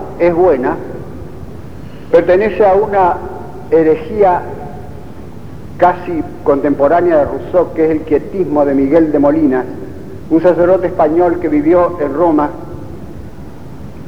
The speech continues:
hacía profesión de padre espiritual, tenía, de director espiritual, tenía muchísimos penitentes y sobre todo penitentas. Escribió un libro, mm, remilgado que se llama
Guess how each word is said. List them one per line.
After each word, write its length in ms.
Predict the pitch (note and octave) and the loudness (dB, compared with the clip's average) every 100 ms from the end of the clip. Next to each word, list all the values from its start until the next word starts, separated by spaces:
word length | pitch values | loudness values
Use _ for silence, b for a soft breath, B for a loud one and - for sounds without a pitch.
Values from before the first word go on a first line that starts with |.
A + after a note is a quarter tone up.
| - | 2
hacía 340 | D3 E3+ F#3 | 2 4 2
profesión 440 | F#3 D3+ C#3+ F3+ F3 | 4 -2 2 2 2
de 80 | |
padre 320 | D#3 E3+ E3+ D#3 | 2 2 2 0
espiritual, 680 | - D3+ D3 F#3 D#3+ D3+ E3 | -2 -4 0 2 2 0 -2
tenía, 380 | D#3 F3+ E3 E3+ - - - - - | 0 2 0 -2 -8 -10 -12 -14 2
de 100 | D3 | 4
director 420 | D3 C#3+ D3 F3 | 4 2 2 2
espiritual, 560 | D#3 D3 C3+ F#3 D#3+ D3 | 2 -2 0 2 2 2
tenía 260 | D3+ E3 | 2 4
muchísimos 600 | D#3 D3 - D#3+ D#3+ D3 | 4 0 -2 -4 -2 -2
penitentes 640 | D3+ C#3 B2+ F3 E3+ D3+ D3 | 0 0 0 2 2 0 -4
y 140 | C#3+ | -6
sobre 240 | - C#3 C3+ | 0 2 4
todo 220 | E3+ E3 | 4 4
penitentas. 720 | D3+ C3+ - F3 D3+ C#3 C#3+ - - - - - - | 2 0 0 2 2 2 -2 -2 -14 -16 -14 -16 -14
Escribió 320 | F#3+ E3 F3+ F#3+ | 2 4 6 6
un 140 | F3+ | 4
libro, 520 | F#3+ F#3 E3+ D3+ A#2+ B2 | 2 4 4 2 -2 -2
mm, 600 | D3 C#3+ C3+ C3 B2 B2+ | 0 2 2 2 0 -2
remilgado 760 | C3+ D#3 D#3 D3 C#3 E3+ D#3+ D3 | 2 4 6 4 4 4 4 0
que 80 | |
se 200 | - C#3+ | -6 0
llama 260 | E3 E3 | 2 4